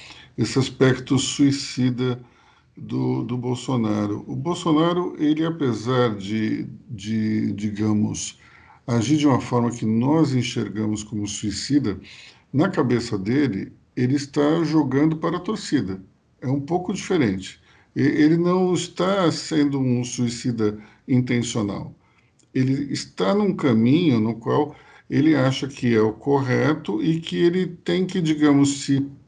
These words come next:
se manter, é, fiel às raízes e agradando aquele eleitorado raiz. Só que com isso ele vai afastando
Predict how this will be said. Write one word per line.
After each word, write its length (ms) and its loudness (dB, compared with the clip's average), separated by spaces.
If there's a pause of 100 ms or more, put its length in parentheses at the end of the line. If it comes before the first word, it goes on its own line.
(120)
se 180 2
manter, 600 2 (560)
é, 200 -2
fiel 600 2
às 140 -6
raízes 720 -6 (100)
e 720 -2
agradando 560 0
aquele 260 -2
eleitorado 800 0 (520)
raiz. 760 -4 (640)
Só 300 -6
que 140 -12
com 180 2
isso 220 2
ele 100 0
vai 220 -2
afastando 960 -2